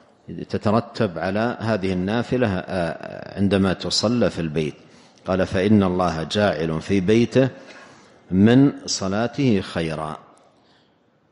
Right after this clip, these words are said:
وبعموم ال-، ال-، الحديث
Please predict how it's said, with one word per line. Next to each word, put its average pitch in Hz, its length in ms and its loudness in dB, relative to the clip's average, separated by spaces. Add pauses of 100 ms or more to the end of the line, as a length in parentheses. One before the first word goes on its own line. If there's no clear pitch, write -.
وبعموم 95 920 2
ال-، 107 200 0
ال-، 90 1300 -6
الحديث 85 540 -4